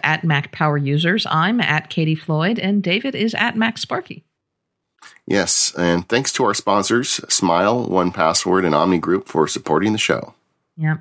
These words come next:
Speaker 1: We love iTunes comments, so if you haven't done this in a while, you know, you can do it up to, uh, once per year. You can leave us a, a comment in iTunes, and that helps us get exposure, that helps us get noticed, that helps us attract, uh, new people to the show. Um, so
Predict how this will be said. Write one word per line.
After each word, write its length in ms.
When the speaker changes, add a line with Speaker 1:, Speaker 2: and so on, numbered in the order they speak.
Speaker 1:
We 160
love 160
iTunes 400
comments, 340
so 120
if 120
you 100
haven't 260
done 140
this 160
in 60
a 80
while, 320
you 120
know, 80
you 160
can 100
do 160
it 80
up 140
to, 120
uh, 300
once 240
per 160
year. 240
You 220
can 180
leave 160
us 140
a, 180
a 80
comment 400
in 140
iTunes, 580
and 260
that 140
helps 280
us 120
get 180
exposure, 520
that 120
helps 220
us 120
get 160
noticed, 340
that 120
helps 200
us 140
attract, 480
uh, 220
new 220
people 540
to 100
the 80
show. 380
Um, 320
so 280